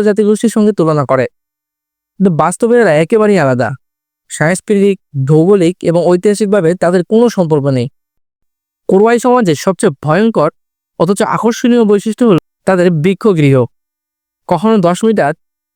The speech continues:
কখনো চল্লিশ মিটার উঁচু গাছের মাথায় আশ্রয় বানায়। উদ্দেশ্য শুধুই আশ্রয় নয়, বন্যজন্তু বা শত্রু থেকে রক্ষা এবং খাকুয়া থেকে আত্মরক্ষা। গাছের মাঝে থাকা এই ঘর যেন এক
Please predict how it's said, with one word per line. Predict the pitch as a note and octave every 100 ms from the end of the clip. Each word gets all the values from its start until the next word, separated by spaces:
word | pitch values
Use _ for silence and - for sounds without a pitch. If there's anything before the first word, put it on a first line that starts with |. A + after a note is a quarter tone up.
| _ _
কখনো | - G#3+
চল্লিশ | - G#3 A#3 -
মিটার | A#3+ A3+
উঁচু | G#3 G#3
গাছের | F3 E3+ A3
মাথায় | A3 E3+ D#3+ - _ -
আশ্রয় | E3+ - G3+ D#3
বানায়। | C#3+ C3+ - _ _ _ _ _ _ _ _ _ _
উদ্দেশ্য | F3 F3 A#3+ C4+
শুধুই | B3+ A3+ G3+ C4 -
আশ্রয় | G3 - A3 F#3
নয়, | C#3 B2 _ _ _ _ _ _ -
বন্যজন্তু | C#3+ D3 F3 G#3 G3 G#3 G3 E3+ A3
বা | F#3+ E3+
শত্রু | - F#3+ G#3+ G3+
থেকে | G#3 G#3
রক্ষা | F#3 - C#3+ D3 - _ _ _
এবং | F#3+ F#3+ F#3 -
খাকুয়া | - G3 A#3+ A3+
থেকে | A3 F#3 G#3
আত্মরক্ষা। | F3 D#3 E3+ C#3+ - A#2+ A#2+ - _ _ _ _ _ _ -
গাছের | D3+ D3+ A#3+
মাঝে | B3 B3
থাকা | A3+ A3+ D3+
এই | D#3 F3+
ঘর | C#3+ D#3+
যেন | F#3+ G3+ D#3
এক | F3+